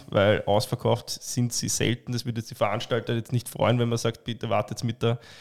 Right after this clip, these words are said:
mit der Anmeldung", aber es muss ja einfach auch dann unterm Strich einen Sinn machen. Und einfach mal schauen, wie reagiert man auf den ersten Block,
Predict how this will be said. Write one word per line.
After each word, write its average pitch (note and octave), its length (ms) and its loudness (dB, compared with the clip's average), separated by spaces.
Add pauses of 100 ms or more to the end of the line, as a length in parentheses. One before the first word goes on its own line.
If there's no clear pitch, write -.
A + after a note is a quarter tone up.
(180)
mit A#2+ 160 -6
der - 120 6
Anmeldung", A#2 500 2
aber A2 140 2
es - 280 -6
muss A#2+ 140 0
ja A#2+ 100 4
einfach A2 200 2
auch G#2+ 280 0 (320)
dann A2 140 0
unterm A2+ 260 0
Strich A#2 300 -2
einen A2 80 -2
Sinn A2 220 -4
machen. A2+ 300 -2 (540)
Und G#2 180 -2
einfach A2 220 4
mal A2+ 140 4
schauen, A2 320 0
wie A2 80 2
reagiert A#2 460 2
man A2+ 120 0
auf A#2 120 -4
den G2 120 -2
ersten F#2+ 300 -4
Block, G#2+ 340 2